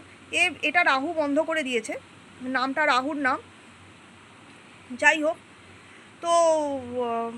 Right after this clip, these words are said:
খুব মনটা খারাপ হয়, খুব আফসোস হয়। মানে রাহু জিনিসগুলো হয়তো খুব মানে মারাত্মক মারাত্মক দেয়, খুব ভালো দেয়, কিন্তু বন্ধ করে দেয়, যে-, যেমন এই কোম্পানির ক্ষেত্রে হয়েছিল।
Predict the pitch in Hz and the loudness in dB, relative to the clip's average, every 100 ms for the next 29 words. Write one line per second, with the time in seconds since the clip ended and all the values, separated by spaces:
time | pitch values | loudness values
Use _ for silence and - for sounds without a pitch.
0 | 214 - 415 392 339 359 381 370 311 269 | -16 -10 -8 -2 -2 0 -2 -2 -2 -2
1 | 247 240 339 269 254 - 359 311 247 185 | -4 -10 -6 -6 -6 -8 -6 -8 -8 -12
2 | - - - - - - 277 302 302 285 | -16 -20 -20 -20 -20 -4 0 2 2 2
3 | 262 277 370 311 359 330 381 392 381 381 | -2 -6 -6 -6 -6 -6 -6 0 0 0
4 | 392 381 269 - - - - - 247 294 | -6 -10 -12 -18 -20 -20 -20 -18 -6 0
5 | 294 277 285 302 - 349 349 349 381 302 | 0 0 -2 -4 -8 -6 -2 -2 -4 0
6 | 302 277 294 247 262 311 269 202 - - | 2 2 -2 -6 -4 2 2 0 -6 -20
7 | - - 339 370 370 392 392 415 240 247 | -20 -14 -8 -8 -4 -4 -4 -8 -10 -4
8 | 311 330 370 339 262 185 180 - - - | -2 -2 0 2 2 0 -8 -20 -20 -20
9 | - 311 277 320 339 359 320 320 294 294 | 0 2 4 0 0 -2 -2 -4 -2 -4
10 | 302 320 311 269 202 220 | -4 -6 -2 -2 -2 -6